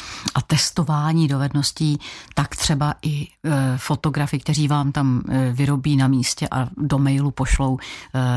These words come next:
fotku do životopisu. A když chcete trošku povolit, eh,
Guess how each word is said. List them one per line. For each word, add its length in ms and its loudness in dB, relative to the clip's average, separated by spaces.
fotku 400 -4
do 100 0
životopisu. 760 -2
A 60 0
když 400 -2
chcete 460 -4
trošku 540 2
povolit, 580 -2
eh, 280 -2